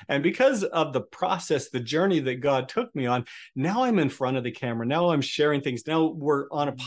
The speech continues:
Speaker 1: podcast, like, all of these things that would have absolutely terrified me before. Now I'm, I'm able to do.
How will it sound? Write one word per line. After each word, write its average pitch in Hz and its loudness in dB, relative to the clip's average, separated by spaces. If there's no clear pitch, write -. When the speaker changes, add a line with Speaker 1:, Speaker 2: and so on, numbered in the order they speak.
Speaker 1:
podcast, 170 -2
like, 131 -2
all 202 6
of 220 0
these 160 2
things 151 0
that 143 0
would 165 0
have 139 -2
absolutely 165 -2
terrified 139 0
me 127 0
before. 120 -2
Now 214 2
I'm, 185 0
I'm 143 0
able 139 0
to 117 -6
do. 120 0